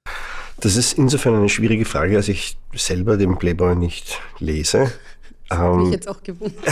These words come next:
Speaker 1: <laughs> ähm, ich frag mich das ehrlich gesagt selber auch. Also ich, ich finde, es gibt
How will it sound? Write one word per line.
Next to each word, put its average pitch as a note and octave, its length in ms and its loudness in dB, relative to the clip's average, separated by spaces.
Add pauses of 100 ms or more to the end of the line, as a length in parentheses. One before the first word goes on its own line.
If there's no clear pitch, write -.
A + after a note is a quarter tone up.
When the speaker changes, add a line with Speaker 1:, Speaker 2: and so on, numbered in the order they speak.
(680)
Speaker 1:
<laughs> - 720 -12
ähm, F2 440 2 (840)
ich - 360 -6
frag - 380 0
mich A#2 160 2
das - 240 -2
ehrlich G#2 320 2
gesagt - 260 -4
selber F2+ 500 0
auch. - 440 0 (180)
Also G2+ 320 4 (480)
ich, - 160 -8 (140)
ich - 180 -2
finde, G#2+ 300 2
es - 160 -2
gibt - 540 -6